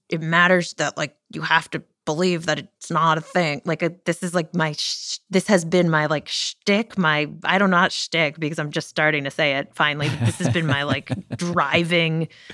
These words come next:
Speaker 1: weird obsession for ten freaking years. Like, I cannot tell you how many eyes I've made dull over when they hear I'm writing a book, and then I try to tell them what it's about, and then they, like, go and, like,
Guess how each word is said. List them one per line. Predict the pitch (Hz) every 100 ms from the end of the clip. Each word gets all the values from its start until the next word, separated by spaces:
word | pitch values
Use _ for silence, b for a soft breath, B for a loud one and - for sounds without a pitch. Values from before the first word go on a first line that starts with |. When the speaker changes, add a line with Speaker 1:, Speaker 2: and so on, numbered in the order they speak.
| 233 B B
Speaker 1:
weird | 196 156 175 175 175 170
obsession | 165 - - 156 - 190 170
for | 175
ten | 160 - - 175 160
freaking | - - 170 170 170 160 156
years. | 156 170 165
Like, | 151 - B B
I |
cannot | - - 190 175 170
tell | 170 165
you | 156
how | 160 156
many | 156 156
eyes | 147 139 147 156
I've | 156 147
made | 151 147 143 139 -
dull | 160 147 151
over | 147 147 165
when | 156 147
they | 143
hear | 147 392 415
I'm | 370
writing | 370 359
a | 339
book, | 294 285
and | 190
then | 185 180
I | 170
try | 196 175
to | 185
tell | 196 170
them | 170 175
what | 165 165
it's | 175
about, | 165 151 156 170
and | 156
then | 156 160
they, | 156 156
like, | 151 151 - B B B B _ - 170
go | 190 160 160 156 165
and, | 165 170 -
like, | 165 151 -